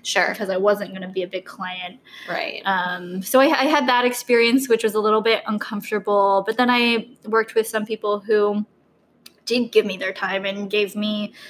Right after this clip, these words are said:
Speaker 2: free samples of their product, which
Speaker 1: That's
Speaker 2: is really
Speaker 1: great.
Speaker 2: nice.
Speaker 1: Yeah.
Speaker 2: Yeah.
Speaker 1: Did you find, was there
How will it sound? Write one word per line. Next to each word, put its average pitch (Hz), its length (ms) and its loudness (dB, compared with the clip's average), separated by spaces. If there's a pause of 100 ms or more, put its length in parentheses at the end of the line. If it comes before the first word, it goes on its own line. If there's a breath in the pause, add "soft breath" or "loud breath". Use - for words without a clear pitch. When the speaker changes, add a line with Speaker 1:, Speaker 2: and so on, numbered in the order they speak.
(320 loud breath)
Speaker 2:
free 240 600 2
samples 190 580 -4
of 185 240 -6
their 190 480 -4
product, 190 400 -4
which 226 60 -8
Speaker 1:
That's 202 260 -2
Speaker 2:
is - 60 -12
really - 220 0
Speaker 1:
great. - 80 -10
Speaker 2:
nice. 190 260 -4
Speaker 1:
Yeah. 240 180 4
Speaker 2:
Yeah. 202 340 4 (440 loud breath)
Speaker 1:
Did 269 160 0
you 285 100 4
find, 262 580 4
was 233 200 2
there 240 160 0